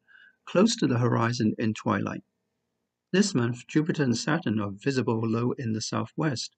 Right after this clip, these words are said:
shortly after sunset. On the eighth, Mercury joins Jupiter and Saturn in the twilight sky. The red planet Mars is located high above the southwest horizon,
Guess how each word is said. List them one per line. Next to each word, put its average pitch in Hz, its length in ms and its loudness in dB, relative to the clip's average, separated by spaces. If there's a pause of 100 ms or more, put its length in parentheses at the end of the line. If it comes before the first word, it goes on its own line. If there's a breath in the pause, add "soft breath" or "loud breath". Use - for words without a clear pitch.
(120)
shortly 110 400 -2
after 104 180 -8
sunset. 113 520 -6 (760 soft breath)
On 127 120 0
the 120 100 -2
eighth, 151 260 0
Mercury 120 380 0
joins 113 600 -2
Jupiter 131 380 0
and 104 140 -4
Saturn 110 440 -2
in 139 100 -6
the 101 80 -6
twilight 104 420 -4
sky. - 440 -6 (960)
The 123 80 -4
red 180 200 4
planet 170 280 2
Mars 131 300 -2
is 113 160 -4
located 113 480 -2
high 135 220 -4
above 123 260 -6
the 117 100 -10
southwest 120 600 -4
horizon, 110 540 -4